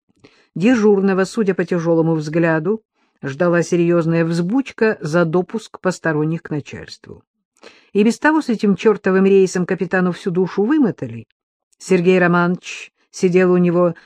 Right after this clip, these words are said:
безвылазно уже два часа и то предлагал новые версии, то требовал их проверить. «Слушаю», — разрешил измученный капитан открыть рот вновь прибывшим посетителям. «Вам прекрасно известно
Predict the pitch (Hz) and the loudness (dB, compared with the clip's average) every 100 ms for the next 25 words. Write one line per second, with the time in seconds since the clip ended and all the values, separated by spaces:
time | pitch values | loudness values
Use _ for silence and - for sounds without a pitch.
0 | _ 131 139 208 196 208 185 170 180 175 | _ -4 4 6 6 6 6 2 -2 -2
1 | 170 165 165 170 180 165 240 247 170 160 | -2 -2 -2 -4 -6 -8 -6 -2 0 0
2 | 147 - _ - 226 175 175 165 151 160 | -2 -8 _ 2 2 4 0 2 2 2
3 | 156 160 165 165 240 247 - 214 202 160 | 2 4 4 4 2 0 -2 -2 0 -2
4 | 170 156 151 156 147 - 151 170 233 214 | 0 0 0 0 -2 -4 -2 0 0 -2
5 | 208 _ _ _ _ _ - - - - | -6 _ _ _ _ _ -20 -20 -14 0
6 | 196 190 175 - - 160 156 165 - _ | 4 6 4 0 -2 -2 -2 -4 -12 _
7 | _ - 165 190 185 196 190 254 233 190 | _ -8 0 2 4 2 2 2 4 4
8 | 202 190 185 180 170 180 170 175 170 165 | 2 2 0 -2 0 -4 -2 -2 -2 -4
9 | - 165 165 170 214 - _ 156 170 226 | -4 -4 -2 -2 -4 -6 _ -4 2 2
10 | 240 - 185 165 175 - 170 165 156 170 | 2 0 0 2 -2 -2 -4 -4 -2 -6
11 | - 113 113 117 110 _ _ _ _ - | -6 -16 -16 -18 -20 _ _ _ _ -20
12 | - - - 131 185 202 202 202 - 202 | -20 -20 -14 0 4 6 4 0 0 2
13 | 190 196 208 208 - 196 165 170 175 165 | 4 4 2 2 0 0 2 2 2 0
14 | 185 196 | -6 -6